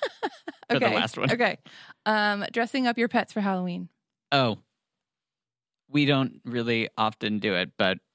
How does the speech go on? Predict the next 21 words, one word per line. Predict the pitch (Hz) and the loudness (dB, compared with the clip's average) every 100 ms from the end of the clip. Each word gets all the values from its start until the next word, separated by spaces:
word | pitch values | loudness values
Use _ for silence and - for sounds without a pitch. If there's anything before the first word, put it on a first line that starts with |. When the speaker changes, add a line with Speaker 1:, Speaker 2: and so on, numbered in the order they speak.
| - _ _ - | -20 _ _ 0
Speaker 1:
I | 117 | 0
think | 113 113 | 2 -2
it's | 107 | -2
adorable. | 104 90 82 67 - 339 - 415 - | -2 -2 -2 -6 -4 -4 -2 -4 -2
Speaker 2:
<laughs> | 440 - - - - | -6 -8 -20 -10 -4
I | |
love | 247 185 156 | 0 0 0
it. | 151 - _ _ - | -4 -8 _ _ -4
Speaker 1:
I | 101 - - | 0 0 0
Speaker 2:
I | 247 | 0
love | 247 262 | -2 -2
seeing | 277 226 | -2 -2
everyone's | 208 202 202 | -2 -4 -4
pictures. | 180 180 170 202 208 - _ _ _ _ _ | -8 -6 -8 -8 -10 -18 _ _ _ _ _
Speaker 1:
So | 127 117 | 0 0
cute. | - 87 - _ _ _ _ - | -2 -6 -8 _ _ _ _ -4
I | 104 104 104 - | -2 0 -2 -4
love | 104 98 | -4 -2
that | 95 - | -4 -6
stuff. | - - - - | -8 -10 -12 -10
Speaker 2:
Yes. | 180 - | -10 -10